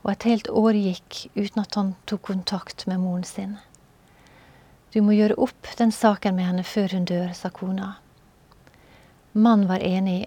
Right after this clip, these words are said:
og dro tilbake til sykehuset og ba moren om tilgivelse for det han gjorde den gangen for mange, mange år siden. Hun ble svært rørt og tilga ham uten videre.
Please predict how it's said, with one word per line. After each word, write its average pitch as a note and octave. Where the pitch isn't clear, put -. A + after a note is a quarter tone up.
og G#3
dro G#3
tilbake G#3+
til F3+
sykehuset F#3+
og F#3+
ba G#3+
moren G3+
om -
tilgivelse G3
for -
det G3+
han G3
gjorde G3
den A3+
gangen F3+
for G3
mange, F#3
mange F3+
år G3+
siden. G3
Hun A3
ble G#3+
svært A3+
rørt F#3
og -
tilga G3
ham F3+
uten F#3
videre. F#3+